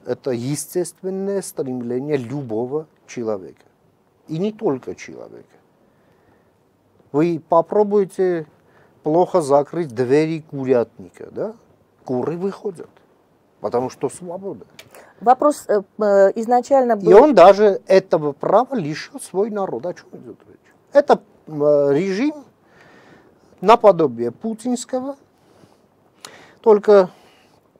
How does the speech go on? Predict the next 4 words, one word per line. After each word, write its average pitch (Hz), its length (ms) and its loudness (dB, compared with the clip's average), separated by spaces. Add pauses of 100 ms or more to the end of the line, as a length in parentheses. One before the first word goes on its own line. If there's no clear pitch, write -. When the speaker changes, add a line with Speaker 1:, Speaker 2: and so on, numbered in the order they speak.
(720)
Speaker 1:
на 147 160 -2
данный 147 360 2
момент 240 480 -6 (160)
пока 160 640 2